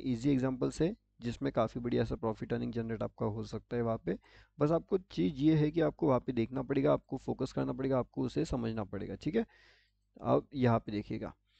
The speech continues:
अब ये वाले जो चार्ट है, इस चार्ट को आप ध्यान से समझने की कोशिश करिए और उसके साथ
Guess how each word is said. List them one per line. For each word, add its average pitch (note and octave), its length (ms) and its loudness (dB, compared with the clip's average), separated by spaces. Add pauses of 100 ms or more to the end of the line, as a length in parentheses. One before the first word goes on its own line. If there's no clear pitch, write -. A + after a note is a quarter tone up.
(260)
अब C#3 180 0
ये D3 160 6
वाले D#3 180 4
जो D#3 100 -2
चार्ट C#3+ 360 2
है, D3 80 2
इस D3 100 0
चार्ट C3+ 220 2
को D3 100 0
आप D3 80 2
ध्यान B2 240 2
से - 80 -14
समझने B2+ 340 -2
की C#3+ 100 -4
कोशिश B2 380 -6
करिए C3+ 220 0
और C#3+ 100 0
उसके C3+ 240 -6
साथ B2 200 0